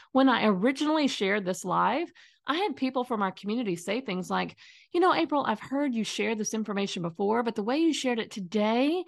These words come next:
it just made sense in my head." So I'm hoping this will make sense in your head also. You know, storytelling is mostly about the heart, but sometimes we gotta get it right in our head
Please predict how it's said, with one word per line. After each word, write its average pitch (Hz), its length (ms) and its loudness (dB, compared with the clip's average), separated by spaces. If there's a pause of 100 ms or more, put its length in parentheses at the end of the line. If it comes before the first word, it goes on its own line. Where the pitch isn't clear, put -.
(380)
it 262 100 2
just 262 200 0
made 214 280 0
sense - 680 -2 (120)
in 190 120 0
my 175 140 2
head." 156 480 -2 (480)
So 170 480 4
I'm 302 220 2
hoping 220 320 2
this 233 160 0
will 226 100 2
make 214 180 0
sense 240 360 -2 (100)
in 277 160 2
your 311 160 2
head 196 300 -2 (120)
also. 269 520 -2 (560)
You 269 80 4
know, 262 100 6
storytelling 277 680 0
is 226 220 -4
mostly 220 520 -4
about 185 420 -2
the 180 60 -6
heart, 180 580 -2 (400)
but 262 140 2
sometimes 349 500 0
we 311 120 0
gotta 285 280 0
get 262 160 2
it 240 80 0
right 226 320 0
in 208 140 -2
our 185 160 2
head 220 560 -2